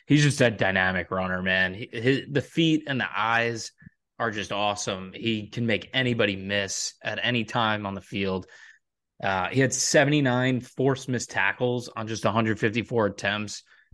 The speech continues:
Put that in comparison, Bijan had about twenty-four, uh, twenty more forced tackles missed last year on almost a hundred more attempts. This guy is super impressive, can make a guy miss in a phone booth. Um, he runs angry,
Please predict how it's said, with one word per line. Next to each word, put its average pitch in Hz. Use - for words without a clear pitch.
Put 127
that 120
in 110
comparison, 104
Bijan 110
had 101
about -
twenty-four, -
uh, 113
twenty 139
more 135
forced 139
tackles 127
missed 131
last 120
year 135
on 120
almost 120
a 117
hundred 117
more 104
attempts. -
This 131
guy 135
is 113
super 151
impressive, 120
can 117
make 120
a 110
guy 117
miss 110
in 117
a 101
phone 104
booth. 101
Um, 101
he 139
runs 117
angry, 123